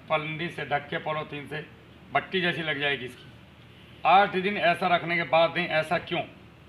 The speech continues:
ऐसा करने से इसकी bonding टूट जाएगी, जो रसायन के साथ इसको bond करके आपको दिया जाता है, यानी कि जैसे आप घर में उड़द लेके आए तो उड़द को पहले cooker में डाल के क्या करते हो, उसकी bonding टूटती है इसलिए, तो बोलते हैं बना दिया।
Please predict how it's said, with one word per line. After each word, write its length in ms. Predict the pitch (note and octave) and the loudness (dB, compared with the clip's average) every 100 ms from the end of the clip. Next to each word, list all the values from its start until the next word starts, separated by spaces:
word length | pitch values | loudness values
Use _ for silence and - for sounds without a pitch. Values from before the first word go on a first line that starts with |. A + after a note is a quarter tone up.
| - - - - - - | -20 -20 -20 -20 -20 -14
ऐसा 140 | - F#3+ | -6 0
करने 300 | E3+ D#3 E3+ | 0 0 -2
से 120 | F3 D3+ | -2 -4
इसकी 300 | D#3 - F#3 | -6 -4 -2
bonding 440 | C3+ D#3+ E3 F#3 | 0 0 2 -2
टूट 220 | D#3 D#3 C#3+ | -2 -6 0
जाएगी, 420 | D3 C#3+ E3 F3+ - - - - | 2 2 -2 -6 -12 -20 -20 -6
जो 140 | D#3 D#3 | -2 0
रसायन 440 | D3 C3+ F3 F#3 | 0 2 0 0
के 100 | E3+ | 0
साथ 240 | E3 D#3+ D#3 | 2 2 0
इसको 180 | E3 C#3 | -8 -2
bond 240 | D#3+ E3 | -2 0
करके 240 | D3+ D3 | -4 -2
आपको 200 | D3 D3 D3 | -2 -2 -6
दिया 200 | D3 D#3+ | -4 -2
जाता 280 | C#3+ C#3+ C#3+ | -2 -2 -4
है, 180 | D#3 - - - - - | -4 -12 -20 -20 -12 -2
यानी 180 | D3+ D#3+ | -2 0
कि 120 | F3 | -2
जैसे 280 | D#3 D3+ D#3 | -4 -2 2
आप 180 | D#3+ B2 | 2 2
घर 140 | C#3 | -2
में 100 | D#3 | -2
उड़द 320 | C#3+ C3+ F3+ E3 | -4 -2 -2 -2
लेके 260 | D#3+ C#3+ C#3+ | -4 -2 -2
आए 220 | D3+ - - - - - | -2 -4 -14 -16 -16 -12
तो 60 | D#3 | -6
उड़द 240 | D#3+ E3 - | -4 -2 -2
को 80 | E3+ | -2
पहले 220 | E3 F3+ | 0 0
cooker 300 | F3 D#3 F3 | -2 -2 0
में 100 | E3+ | 2
डाल 140 | E3 E3+ | 2 0
के 100 | F#3 | 0
क्या 160 | F3+ | 2
करते 260 | E3+ D#3 D3+ | 2 -2 -4
हो, 60 | C#3 | -4
उसकी 140 | F#3 | -4
bonding 380 | E3 F#3 G#3+ G#3 | -2 -2 -2 -2
टूटती 280 | F#3 - E3 | -4 -6 -8
है 140 | D3+ | -6
इसलिए, 240 | C3+ - - - - | -8 -10 -12 -14 -12
तो 60 | D#3+ | -6
बोलते 200 | F3 G#3 | -4 0
हैं 80 | |
बना 220 | F3 F#3 F3+ | 2 2 2
दिया। 220 | D3 | 0